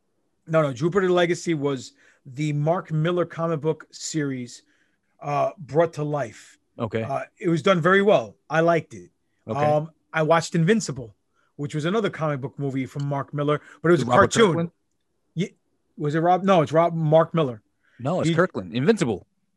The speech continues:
Speaker 1: Is it
Speaker 2: The guy,
Speaker 1: Kirkland?
Speaker 2: the guy who did, yeah, guy who did Walking Dead. He's in
Speaker 1: Okay,
Speaker 2: Invincible.
Speaker 1: yeah. Okay,
Speaker 2: Okay.
Speaker 1: him. Sorry.
Speaker 2: Which I
Speaker 1: So
Speaker 2: saw clips. I was blown away.
Speaker 1: Oh, it's fan-, fantastic.
Speaker 2: Yeah.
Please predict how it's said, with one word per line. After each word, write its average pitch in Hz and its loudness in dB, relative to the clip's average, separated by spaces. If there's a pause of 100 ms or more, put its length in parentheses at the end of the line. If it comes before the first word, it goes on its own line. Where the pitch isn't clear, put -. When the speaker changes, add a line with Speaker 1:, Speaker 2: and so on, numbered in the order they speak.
(180)
Speaker 1:
Is 170 0
it 208 0
Speaker 2:
The - -10
guy, 214 4
Speaker 1:
Kirkland? 208 2
Speaker 2:
the 294 -2
guy 220 6
who 220 6
did, 196 0
yeah, 196 4
guy 143 2
who 156 2
did 165 2
Walking 156 2
Dead. 107 0 (340)
He's 135 -4
in 139 2
Speaker 1:
Okay, 143 4
Speaker 2:
Invincible. 180 4 (480)
Speaker 1:
yeah. 185 -2
Okay, 170 0
Speaker 2:
Okay. 151 -6
Speaker 1:
him. 131 -6 (180)
Sorry. 131 -2 (160)
Speaker 2:
Which 147 8
I 160 6
Speaker 1:
So 175 8
Speaker 2:
saw 190 10
clips. 170 4
I 143 2
was 143 4
blown 135 4
away. 120 2 (280)
Speaker 1:
Oh, 180 6
it's 139 -6
fan-, 180 0
fantastic. 165 -2
Speaker 2:
Yeah. 98 -8